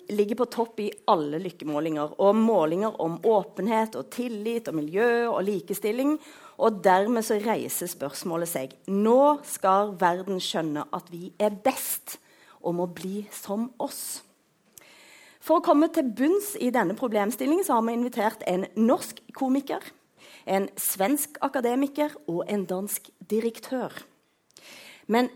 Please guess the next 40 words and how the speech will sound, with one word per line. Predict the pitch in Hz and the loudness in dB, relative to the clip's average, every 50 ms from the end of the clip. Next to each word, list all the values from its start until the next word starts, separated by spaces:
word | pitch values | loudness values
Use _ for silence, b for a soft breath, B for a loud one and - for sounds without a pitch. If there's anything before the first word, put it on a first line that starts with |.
| - - | -10 -8
først | - - 330 302 - - 277 | -2 0 0 0 0 -2 -2
av | 240 190 | -2 0
alt, | 165 165 165 - - - - - | -2 -4 -4 -8 -12 -18 -12 -8
stemmer | - - - - - 381 370 254 160 165 196 277 285 | -6 -6 -4 -2 0 2 2 2 2 0 0 -2 -2
premisset? | - - 359 330 392 - - - 254 180 160 160 - - - _ _ _ _ _ _ _ _ - | -2 0 0 2 2 0 -2 -2 -2 -2 -2 -2 -6 -12 -20 _ _ _ _ _ _ _ _ 4
Er | 247 277 339 359 392 392 - - | 6 6 6 4 2 -2 -6 -6
Norden | - 226 233 220 226 240 240 262 247 202 - | 0 0 2 2 0 0 -2 -2 -2 -2 -4
best | 214 202 - - - - - _ | -6 -6 -6 -8 -10 -12 -14 _
i | - 190 190 165 | -4 -4 -2 -2
verden? | 151 156 170 180 180 160 160 165 B B B B B - | -2 -6 -6 -6 -6 -6 -6 -8 B B B B B -2
Og | 233 247 | -2 -2
har | 247 - - - - 277 294 330 381 440 453 415 | -2 -6 -4 2 4 6 6 6 6 4 2 2
verden | 277 233 220 214 214 226 233 254 | 4 4 4 4 4 2 0 0
noe | 220 196 190 180 175 | 0 0 0 0 0
å | 175 180 | 2 2
lære | 165 151 160 | 0 0 -2
av | 156 156 156 | -4 -6 -6
oss? | 170 - - - - - _ b b b b b b b b b b b b b b | -8 -10 -12 -16 -18 -20 _ b b b b b b b b b b b b b b
Til | - 311 330 | 2 4 4
å | 302 | 6
gi | 262 302 359 359 | 6 6 6 6
sitt | - - 349 - | 4 2 0 0
svar | - - 294 277 294 320 - | 0 2 6 6 6 6 4
på | - 254 208 | 2 4 6
det | 240 240 254 | 6 6 6
spørsmålet | 254 - - 208 202 - - 254 247 254 277 269 277 | 2 0 0 0 0 0 -2 0 0 2 2 2 4
har | 294 285 | 4 6
nordmannen | 269 240 220 220 214 214 233 254 269 311 311 302 302 302 | 6 6 6 6 6 6 4 4 4 4 4 4 2 0
i | |
panelet | 294 - 294 277 269 269 294 339 277 214 - | 2 2 2 2 2 2 2 0 -2 0 0
bedt | 247 294 - - _ - - | -2 -2 -2 -4 _ -8 -2
om | 269 269 285 | 2 2 2
å | 294 | 2
få | 277 - 302 277 | 2 2 2 4
holde | 302 294 240 185 185 226 | 4 4 2 2 0 -2
en | 262 285 285 | -4 -4 -4
kort | - - 254 285 - - - - | -4 -2 -2 -2 -4 -6 -4 -2
innledning | 226 214 226 240 262 277 285 311 320 339 339 B B B B B B B | -2 0 0 2 0 2 4 4 2 2 0 B B B B B B B
hvor | 196 226 247 254 320 302 - - - | 0 2 4 4 2 2 -4 -6 2
han | - 294 320 349 370 | 4 6 6 6 4